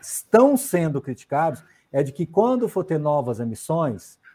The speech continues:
"Ah, eu vou fazer uma emissão aqui de cinquenta milhões, cem milhões, cento e cinquenta milhões", que agora eu acho que pelo tamanho do fundo não justifica também fazer uma emissão de setecentos milhões, você vai fazer uma emissão, né,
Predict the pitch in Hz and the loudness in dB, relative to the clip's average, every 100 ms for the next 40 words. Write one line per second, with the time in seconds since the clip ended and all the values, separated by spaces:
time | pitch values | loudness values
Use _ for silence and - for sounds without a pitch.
0 | _ - 196 170 175 190 180 180 170 - | _ 0 2 4 2 0 0 -2 -6 -4
1 | 175 156 165 151 135 135 160 156 147 156 | -4 -4 -4 -6 -8 -6 -6 -4 -4 -4
2 | 139 156 147 139 151 135 151 131 - 135 | -4 -6 -4 0 0 -2 -8 -8 -8 -6
3 | 143 185 - 254 311 311 294 - 190 208 | -4 -4 -2 4 6 6 4 2 2 4
4 | 196 175 156 147 135 - 214 160 180 190 | 4 2 2 0 -4 -6 -6 -4 -4 -6
5 | - 196 185 156 160 156 165 190 - 170 | -4 -2 -2 -2 -4 -4 -4 -4 -4 -4
6 | 214 170 - _ _ - 165 156 160 156 | -2 -4 -6 _ _ 0 0 2 0 0
7 | 156 110 117 98 - 123 143 180 220 - | 0 -2 -2 -4 -8 -8 -6 -4 -4 0
8 | 170 240 - _ - 143 190 | 0 -2 -10 _ -4 -4 -4